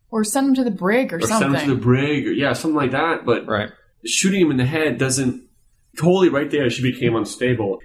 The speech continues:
Speaker 2: And that was even before her Cylon lesbian lover was,
Speaker 3: Yeah.
Speaker 2: you know, came out. That would have maybe made more sense if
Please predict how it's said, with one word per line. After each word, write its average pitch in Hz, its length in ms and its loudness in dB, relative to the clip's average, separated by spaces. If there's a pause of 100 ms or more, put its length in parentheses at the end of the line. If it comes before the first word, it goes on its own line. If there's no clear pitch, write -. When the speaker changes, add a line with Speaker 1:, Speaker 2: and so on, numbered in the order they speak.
Speaker 2:
And 135 120 2
that 175 100 2
was 175 140 0
even 170 140 4
before 165 420 0
her 117 440 -2
Cylon 110 520 -2
lesbian 104 340 -2
lover 98 340 -2
was, 92 400 -2
Speaker 3:
Yeah. 143 280 0 (200)
Speaker 2:
you 107 140 2
know, 87 280 -2
came 101 260 -4
out. 92 260 -4 (220)
That 143 160 2
would 170 100 4
have 160 60 0
maybe 165 240 4
made 147 260 2
more 127 120 0
sense 123 600 -4 (140)
if 117 200 2